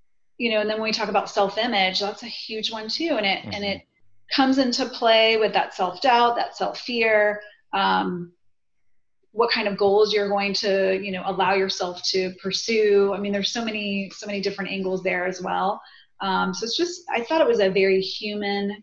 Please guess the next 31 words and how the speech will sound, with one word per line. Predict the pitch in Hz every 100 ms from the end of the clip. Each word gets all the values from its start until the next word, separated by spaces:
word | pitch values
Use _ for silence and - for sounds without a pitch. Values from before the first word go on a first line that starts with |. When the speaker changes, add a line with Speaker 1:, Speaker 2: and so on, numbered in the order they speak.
| -
Speaker 1:
conversation | 196 190 190 180 175 185
that | 185
I |
had | 175 180
with | 190
all | 180 180
of | 180
these | 185 180
women. | 185 185 180
And | 185 170
I, | - - - - - _ 214
there | 196
were | 190
so | - 233
many | 226 208
facets | 196 185 180 190 190
that | 185
we | 196
explored. | 185 - - 180 180 185
And, | 190 - - - -
and | 202
I | 190 190 190
mentioned | 254 262 240
to | 240
you | 226
before | 196 - 208 202
we | 190
started | - 240 208 190
this | 180 175 - - - _ -
podcast | 277 277 190 175 170
that | 190 185